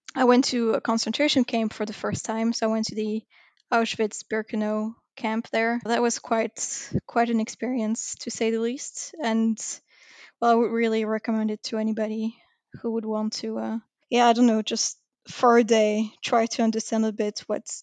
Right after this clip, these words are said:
this period of history was like. Yeah, so I think that was really something, you know, because we learn about the Second World War at school, and of course we watch documentaries, and we also have some places here in France to learn about it, but I think Poland was a whole different level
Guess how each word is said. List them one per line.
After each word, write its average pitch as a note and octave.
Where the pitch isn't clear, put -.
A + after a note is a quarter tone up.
this -
period G#3+
of G#3+
history A3
was A3+
like. -
Yeah, B3
so A#3
I A#3+
think A#3
that A#3+
was B3
really A3+
something, A3+
you B3
know, A3+
because B3+
we C4
learn A3+
about A3+
the G#3
Second A3
World A3
War G#3
at C#4+
school, B3+
and A3+
of A3
course -
we A#3
watch G#3+
documentaries, G#3+
and A3
we G#3+
also C4
have G#3
some A3+
places A3
here A3
in G#3+
France G#3+
to A3
learn A3
about G#3+
it, A3
but A3
I A3
think A3+
Poland A#3
was A3
a A3
whole A3+
different A3+
level G#3+